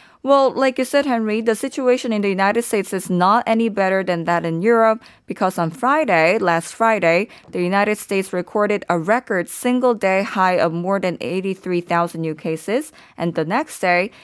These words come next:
it was just thirty-nine cases short of the previous mark. So with this situation, President Trump's White House Chief of Staff, Mark Meadows, said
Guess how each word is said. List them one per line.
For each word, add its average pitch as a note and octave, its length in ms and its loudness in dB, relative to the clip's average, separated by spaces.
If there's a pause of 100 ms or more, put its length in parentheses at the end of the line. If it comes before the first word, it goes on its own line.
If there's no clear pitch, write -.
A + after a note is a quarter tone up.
(120)
it - 80 -10
was F#3+ 240 -4
just F#3+ 400 -6
thirty-nine A3 640 0
cases F3+ 420 -6
short F#3 200 -6
of E3 80 -6
the E3 100 -4
previous E3 440 -4
mark. G#3+ 440 0 (300)
So A3 280 2
with G3+ 220 0
this D4+ 160 2
situation, F#3+ 720 -2 (380)
President D#4 360 0
Trump's C4 380 0
White G#3+ 300 2
House A#3 200 2
Chief G#3+ 220 -4
of F3 140 -4
Staff, G#3+ 320 2
Mark G3+ 420 0
Meadows, F#3 460 0
said E3+ 400 0